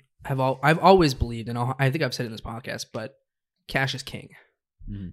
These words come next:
Speaker 1: The American dollar will trump anything that comes available. And I just don't see a world where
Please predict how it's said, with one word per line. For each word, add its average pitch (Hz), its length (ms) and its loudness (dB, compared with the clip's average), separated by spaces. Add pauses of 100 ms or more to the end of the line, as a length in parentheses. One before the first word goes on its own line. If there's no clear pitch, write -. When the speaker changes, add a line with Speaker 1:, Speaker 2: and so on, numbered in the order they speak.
Speaker 1:
The 127 100 -4
American 147 340 0
dollar 135 260 4
will 131 140 -2
trump 127 220 -6
anything 123 320 -8
that 120 180 -8
comes 120 220 -8
available. 131 500 -6 (1500)
And 143 760 -2 (300)
I 143 120 -4
just 151 380 -4
don't 160 280 0
see - 260 -6
a 165 60 0
world 135 720 -2
where 123 560 -2